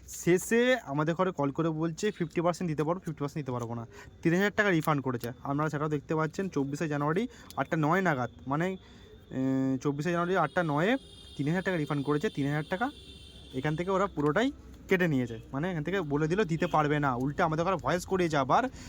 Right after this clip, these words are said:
আমরা তিন হাজার টাকা পেয়ে মঞ্জুর করেছি, এই ভয়েসটা করিয়েছে। তো বারবার ধরে বলছি,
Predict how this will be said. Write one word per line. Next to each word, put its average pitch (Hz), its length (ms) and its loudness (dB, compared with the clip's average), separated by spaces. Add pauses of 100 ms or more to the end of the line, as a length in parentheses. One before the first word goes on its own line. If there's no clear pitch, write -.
(140)
আমরা 151 300 6
তিন 156 160 -2
হাজার 165 180 0
টাকা 180 160 2
পেয়ে 160 220 0
মঞ্জুর 156 360 2
করেছি, 139 340 2
এই 147 80 2
ভয়েসটা 139 340 0
করিয়েছে। 131 420 0 (540)
তো 156 100 2
বারবার 139 420 4
ধরে 185 200 -2
বলছি, 143 500 -2